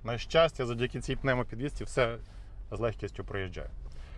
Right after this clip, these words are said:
Так, зрозуміло, що Defender до пониженого ряду передач додається ще й, е, центральний диференціал, який можна заблокувати. Опційно можна замовити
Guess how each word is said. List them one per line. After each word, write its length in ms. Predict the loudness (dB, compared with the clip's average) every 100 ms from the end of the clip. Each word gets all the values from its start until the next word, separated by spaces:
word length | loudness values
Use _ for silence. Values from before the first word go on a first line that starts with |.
| -8 -8 -8 -10 2
Так, 160 | 4 6
зрозуміло, 500 | 6 6 8 8 8
що 180 | 6
Defender 800 | 6 6 8 6 8 8 8 6
до 200 | 2 0
пониженого 540 | 2 4 4 4 4 4
ряду 200 | 4 2
передач 440 | 2 8 8 8
додається 600 | 2 2 2 2 0 -4 -4 -14 -16 -16
ще 280 | -4 2
й, 240 | 4 2 0 -8 -4
е, 180 | 0 0
центральний 460 | 0 0 2 2 0
диференціал, 580 | -2 0 0 4 4
який 200 | 4 0
можна 240 | -2 -2 0
заблокувати. 560 | -2 -2 4 4 4
Опційно 680 | -2 -6 0 4 4 4 0
можна 240 | -4 -6 -4
замовити 520 | -2 2 2 0